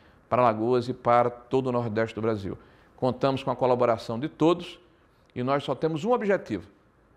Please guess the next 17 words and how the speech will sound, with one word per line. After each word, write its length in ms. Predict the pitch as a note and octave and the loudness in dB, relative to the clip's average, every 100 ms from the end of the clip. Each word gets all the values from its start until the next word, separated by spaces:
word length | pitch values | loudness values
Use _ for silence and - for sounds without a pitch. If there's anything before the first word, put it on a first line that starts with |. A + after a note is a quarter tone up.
| _ - | _ -2
trabalhar 540 | B2 B2 A#2 B2+ B2+ | 0 2 2 0 0
para 160 | C3+ C3 | 0 2
a 20 | |
população 680 | C#3 C3 D3 B2 - F3 | 0 0 2 0 0 0
brasileira, 540 | E3+ D#3+ C#3+ G#2+ F2 - _ _ _ _ | 2 0 0 -4 -6 -10 _ _ _ _
sem 240 | - - D3+ | -14 -4 0
levar 260 | D3 C3 | 2 2
em 60 | C#3 | -2
consideração 840 | C3+ C3 B2 A#2 A2+ - A2+ G2 - _ _ _ _ _ - | -4 -6 -2 -2 -2 -4 -4 -4 -10 _ _ _ _ _ -2
a 60 | |
bandeira 440 | A2+ C3 A#2+ F#3 F3 | 2 2 4 4 4
política 460 | E3+ C3+ D#3+ - | 0 2 2 2
de 120 | D3 | -6
quem 200 | C#3 G3+ | -2 -2
quer 280 | G3 F#3+ F#3 | 0 0 0
que 80 | - | -4
seja 440 | - C#3 A2 F2+ | -2 0 0 -2